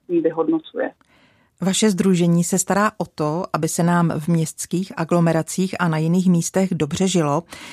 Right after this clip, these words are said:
Speaker 2: S jakými největšími potížemi se česká města vaším odborným pohledem potýkají?
Speaker 1: Tak tady si, eh, možná dovolím, eh, takovou eh, spíš obecný vhled, jako ze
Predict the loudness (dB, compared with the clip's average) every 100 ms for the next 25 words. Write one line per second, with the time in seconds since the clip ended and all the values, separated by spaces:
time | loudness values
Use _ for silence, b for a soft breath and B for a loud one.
0 | B B -8 -6 2 6 8 8 6 4
1 | 0 4 4 4 2 -2 0 0 2 0
2 | -2 -4 -6 -4 -4 -2 2 4 4 2
3 | -2 -6 -4 -2 -2 0 -2 0 2 4
4 | 4 0 0 0 -2 -4 -6 -6 -4 -4
5 | -6 -10 -16 _ _ _ _ _ _ _
6 | _ _ _ _ _ _ _ _ _ B
7 | B B B B B B -6 -4 -4 -2
8 | -2 0 0 0 0 0 2 2 2 0
9 | 2 2 2 2 0 0 0 0 0 -2
10 | -4 -6 0 2 2 B B B B B
11 | B -4 -4 -4 -4 0 2 2 0 2
12 | 2 2 2 2 0 2 2 2 0 -2
13 | -4